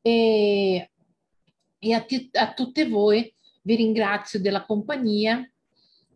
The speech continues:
e ci vediamo. Eh, io non sto facendo più quello della, de-, de-, sabato alle diciotto perché c'è sta-, eh, gente che, che è uscito, che va in vacanza e cose,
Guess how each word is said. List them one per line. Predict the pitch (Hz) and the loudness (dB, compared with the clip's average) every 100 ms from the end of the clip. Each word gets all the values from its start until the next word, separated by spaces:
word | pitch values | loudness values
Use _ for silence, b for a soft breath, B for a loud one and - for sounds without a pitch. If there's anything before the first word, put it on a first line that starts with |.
| - | -4
e | 214 208 208 208 208 | -2 0 0 -4 -6
ci | - | -6
vediamo. | 254 202 190 190 214 226 _ _ _ _ _ _ _ _ _ _ | -4 0 0 0 -2 -6 _ _ _ _ _ _ _ _ _ _
Eh, | - 196 180 175 170 160 160 _ B B B | -4 0 0 2 0 -2 -4 _ B B B
io | 226 | 2
non | 294 | 2
sto | 320 320 | 2 0
facendo | 311 285 269 254 247 | 0 0 0 0 -4
più | - 262 262 - - | -2 -2 0 -4 0
quello | 240 226 220 | 2 4 2
della, | 220 214 208 202 196 185 180 175 | 2 0 0 0 0 0 -2 -2
de-, | 202 196 202 190 | -2 -4 -4 -8
de-, | 202 190 185 | -6 -6 -6
sabato | - 226 208 196 196 | 0 0 2 0 -2
alle | 202 202 202 190 | -2 -2 -2 -4
diciotto | 190 - 339 320 - 185 180 B B | -6 2 2 2 -4 -8 -8 B B
perché | - 247 262 254 | -2 -2 0 -2
c'è | 254 254 | -4 -6
sta-, | - 254 - _ | -2 -2 -2 _
eh, | - 233 226 | -2 0 0
gente | 247 254 240 233 | -2 0 -2 -2
che, | 233 226 - | -2 -4 -6
che | 240 | -2
è | |
uscito, | 226 226 - 247 220 220 | -2 -2 -2 -2 -2 0
che | 226 | 0
va | 233 | 2
in | 233 | 2
vacanza | 233 233 247 240 233 220 - | 0 0 2 2 2 0 -2
e | 226 226 | -2 0
cose, | 254 240 233 233 | 0 0 0 -6